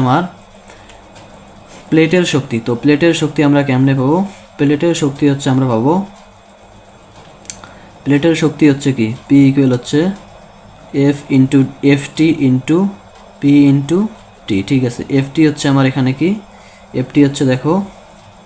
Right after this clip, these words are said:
টিয়ারিংয়ের মান হচ্ছে কত? বারোশো। এরপর হচ্ছে পি হচ্ছে আমার কি? পিস টেন, দেখো পি হচ্ছে আমার পিস টেন।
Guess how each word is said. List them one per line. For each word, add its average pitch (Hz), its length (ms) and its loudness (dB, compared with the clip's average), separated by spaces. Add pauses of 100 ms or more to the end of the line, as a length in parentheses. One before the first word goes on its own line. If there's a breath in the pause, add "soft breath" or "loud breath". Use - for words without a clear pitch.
(360 loud breath)
টিয়ারিংয়ের 139 520 4
মান 131 160 2
হচ্ছে 127 220 -6
কত? 117 120 -8 (140)
বারোশো। 123 420 -2 (800 loud breath)
এরপর 127 260 -2
হচ্ছে 135 260 -4 (360)
পি 143 80 4 (100)
হচ্ছে 139 240 -4
আমার 131 200 0
কি? 110 100 -2 (160)
পিস 156 240 2 (280)
টেন, 127 200 0 (180)
দেখো 139 240 -2 (400)
পি 131 140 -2
হচ্ছে 123 220 -6
আমার 120 180 -4
পিস 127 160 -2 (120)
টেন। 131 180 0